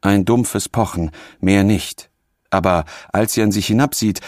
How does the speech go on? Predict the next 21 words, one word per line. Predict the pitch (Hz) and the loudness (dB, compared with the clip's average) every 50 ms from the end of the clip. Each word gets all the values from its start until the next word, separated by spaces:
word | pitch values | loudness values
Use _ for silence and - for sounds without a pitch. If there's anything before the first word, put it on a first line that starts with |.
| - - | -12 -4
bemerkt | - 98 104 107 107 117 123 - - | 0 2 2 4 4 2 0 -4 -8
sie, | - - 78 - | -8 -8 -8 -6
dass | - - - | -8 -10 -8
sie | - - | -8 -8
sich | - - 104 - - | -6 -6 -8 -6 -4
ein | 104 107 107 98 | -2 -2 -2 -2
Knie | - - 110 110 | -4 -4 -4 -2
aufgeschlagen | - 110 117 - - 92 - - 92 82 80 78 82 80 | -2 -2 -2 -2 -4 -6 -4 -2 -2 -2 -2 -2 -2 -2
hat. | 87 85 - - - - - - - _ _ _ | -2 -4 -6 -10 -16 -20 -20 -20 -20 _ _ _
Blut | - 120 139 131 107 - - | 2 2 4 4 2 0 -2
sickert | - 95 - 90 - | -6 -6 -6 -4 -4
daraus | 95 90 95 92 - | -2 0 0 0 0
hervor | - 92 - - 107 101 95 | -2 -4 -2 0 2 2 2
auf | - - | 0 -4
den | - - 80 - | -6 -8 -6 -4
Teppichboden. | - 104 - 90 - - - 92 90 85 95 95 80 76 - _ _ _ _ _ _ _ _ _ _ _ _ | -4 -4 -4 -4 -6 -4 -2 -2 0 2 0 0 0 -2 -6 _ _ _ _ _ _ _ _ _ _ _ _
„Jetzt | - 107 110 - 117 | -6 -4 -4 -2 -2
mach | 123 117 110 | -2 -2 0
schnell, | - - 131 135 131 127 | 0 2 2 4 4 2
verstehst | - - 107 - - 127 127 131 - - - | 2 0 -2 -2 0 0 0 0 0 0 0
du?“, | 139 135 104 | 0 0 -2